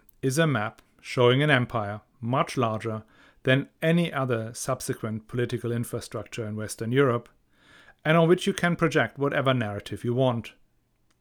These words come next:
And that is exactly what happens. During the Middle Ages and the early modern period, the Ottonians were certainly remembered, and we find impressive works commissioned in their memory,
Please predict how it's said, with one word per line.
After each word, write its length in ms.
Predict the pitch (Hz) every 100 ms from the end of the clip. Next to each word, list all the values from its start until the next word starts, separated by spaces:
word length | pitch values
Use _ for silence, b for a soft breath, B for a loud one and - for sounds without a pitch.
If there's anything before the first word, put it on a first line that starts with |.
| _ _ _ -
And 180 | 165 117
that 320 | 98 90 - -
is 160 | 120
exactly 420 | 120 101 92 - 98
what 160 | 90
happens. 540 | 127 123 113 - - - _ _ _ _ _ _ _ _ _ _ _ _ _ _ _ b b b b b
During 180 | 190 208
the 80 | 170
Middle 240 | 143 131
Ages 380 | 117 110 117 -
and 180 | - 143
the 100 | 127
early 240 | 117 117
modern 340 | 113 107 104 107
period, 480 | 151 147 120 113 -
the 140 | 143
Ottonians 640 | 175 170 123 107 101 107 135
were 80 |
certainly 480 | 127 117 98 98 98
remembered, 640 | 101 120 147 151 120 104 - _ b b b b b
and 100 | 170
we 100 | 202
find 380 | - 139 131 131
impressive 440 | 117 123 - 127
works 400 | 110 104 104 -
commissioned 500 | - 127 127 - 127
in 100 | 156
their 160 | 156 151
memory, 440 | 127 107 104 110